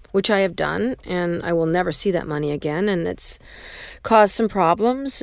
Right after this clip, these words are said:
and some awkward moments. And what I ended up having to do was,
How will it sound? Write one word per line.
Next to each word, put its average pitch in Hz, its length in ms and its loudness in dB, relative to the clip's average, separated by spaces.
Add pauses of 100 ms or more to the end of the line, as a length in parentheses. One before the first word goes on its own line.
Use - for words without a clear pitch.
and 180 680 0
some 175 760 0
awkward 185 560 2
moments. 185 500 2
And 190 140 6
what 185 160 6
I 185 160 8
ended 196 220 4
up 185 100 4
having 190 300 2
to 185 80 4
do 208 240 6
was, 170 420 0